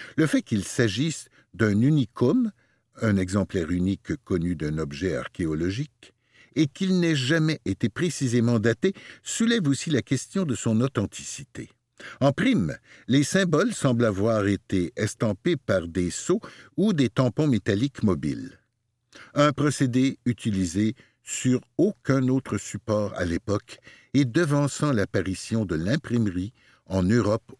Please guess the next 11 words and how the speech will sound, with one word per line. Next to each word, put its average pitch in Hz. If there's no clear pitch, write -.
au 87
quinzième 90
siècle. -
Huit. -
Qui 294
comprendra 120
l'écriture 156
de 98
l'île 104
de 85
Pâques ? -